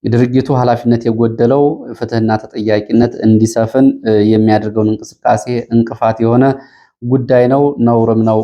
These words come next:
በሚል ነው እንግዲህ መግለጫው የወጣው። ትልቅ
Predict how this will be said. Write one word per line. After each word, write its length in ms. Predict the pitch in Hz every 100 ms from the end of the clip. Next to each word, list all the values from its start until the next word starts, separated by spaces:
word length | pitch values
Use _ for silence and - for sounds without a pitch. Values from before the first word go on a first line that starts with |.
| 113 107
በሚል 340 | 101 113 117 120
ነው 120 | 113
እንግዲህ 280 | 107 104 107 104 107 104 104 101 104 104 104 104 101 - 113 101 104
መግለጫው 500 | 107 107 107 117 104 104
የወጣው። 460 | 113 123 - 123 - - _ _ _ -
ትልቅ 260 | 131 151